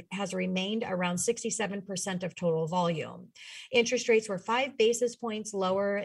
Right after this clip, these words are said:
than we were this time last year, so nearly we're pretty much the same.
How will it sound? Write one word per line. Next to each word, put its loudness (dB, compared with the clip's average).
than -4
we 0
were 2
this -2
time -2
last -2
year, 0
so -4
nearly -2
we're -2
pretty -2
much -6
the -4
same. -2